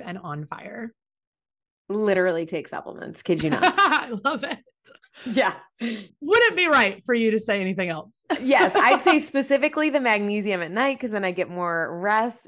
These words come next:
Speaker 2: And then also one thing that makes me feel really on fire is, like, I get seasonal allergies and those make me so
Speaker 1: Yeah.
Speaker 2: drowsy. So, like, this time of year, I'm taking our product, The Rescue,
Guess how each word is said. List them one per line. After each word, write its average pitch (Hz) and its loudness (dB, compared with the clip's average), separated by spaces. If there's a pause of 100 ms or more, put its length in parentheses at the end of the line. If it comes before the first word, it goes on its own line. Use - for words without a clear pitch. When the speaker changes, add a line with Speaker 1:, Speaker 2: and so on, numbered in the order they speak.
Speaker 2:
And 180 -4
then 185 -2
also 165 -6 (380)
one 208 -2
thing 214 -2
that 180 -2
makes 180 -8
me 240 -2
feel 190 0
really 170 0
on 160 -2
fire 175 -2
is, 165 -8
like, 160 -10
I 160 -12
get 180 0 (260)
seasonal 175 0
allergies 190 0
and 175 -2
those 175 -2
make 180 -4
me 165 -6
so 160 -2
Speaker 1:
Yeah. 226 0
Speaker 2:
drowsy. 190 0 (340)
So, - -8
like, 175 0
this 196 -2
time 233 -4
of 196 -4
year, 175 -6
I'm 170 -8
taking 175 -8
our 156 -4
product, 160 -4
The 165 -4
Rescue, 240 -4